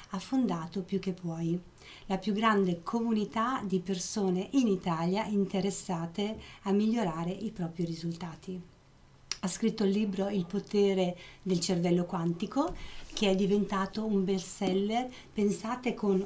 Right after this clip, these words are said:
oltre centomila copie vendute. Questa sarà una serata davvero speciale,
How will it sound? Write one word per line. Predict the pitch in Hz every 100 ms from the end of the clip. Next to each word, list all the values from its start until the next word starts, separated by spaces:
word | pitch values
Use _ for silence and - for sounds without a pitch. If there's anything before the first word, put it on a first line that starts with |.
| -
oltre | - 269 277 - 285 277 269
centomila | - 208 196 208 196 226 254 247 -
copie | - 190 190 208
vendute. | 202 190 165 151 - 170 170 - - - - - - - - - -
Questa | 247 254 262
sarà | - 202 196
una | 202 202
serata | 196 220 220 233 240
davvero | 202 190 185 202 208
speciale, | 196 - 185 - 170 170 175